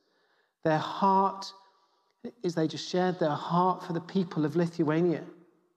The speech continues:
We thank you how you've raised them up, Lord. We thank you that we've been able to be just a small part of that and able to continue just to be a small part of that. We thank you how they're not really worried so much about what's going on and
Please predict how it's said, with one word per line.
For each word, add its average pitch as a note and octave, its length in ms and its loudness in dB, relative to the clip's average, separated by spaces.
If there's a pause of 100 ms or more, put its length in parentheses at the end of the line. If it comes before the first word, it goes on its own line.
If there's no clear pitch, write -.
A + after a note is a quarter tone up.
(800)
We E3+ 60 -2
thank G3 320 0
you F3+ 40 4
how F3+ 120 4
you've E3+ 260 4
raised F3+ 320 4
them F3 140 4
up, F3+ 180 0
Lord. C#3+ 220 0
We D3 100 0
thank F3+ 400 -2
you E3 80 4
that D#3+ 100 2
we've E3 220 0
been D#3+ 100 2
able D#3 180 0
to - 100 -12
be D#3+ 100 2
just E3 220 -6
a - 20 -14
small F3 240 -2
part E3+ 380 -2
of E3+ 100 -6
that D3 160 -2 (540)
and E3 100 2
able E3 260 4
to - 120 -8
continue F3+ 480 0
just D#3 220 -4
to D#3+ 40 -16
be D3 140 0
a C#3 40 -2
small D3 280 -4
part C3+ 280 -6
of - 60 -18
that. C#3 160 -14 (1900)
We E3+ 120 2
thank G#3 260 2
you G3+ 80 4
how F#3+ 160 4
they're F#3 80 4
not G3 240 2
really F#3+ 220 4
worried G3 340 4
so F#3+ 160 0
much F#3 260 2
about F3 300 2
what's G3 180 0
going F3 300 4
on F3+ 240 4
and D#3+ 160 2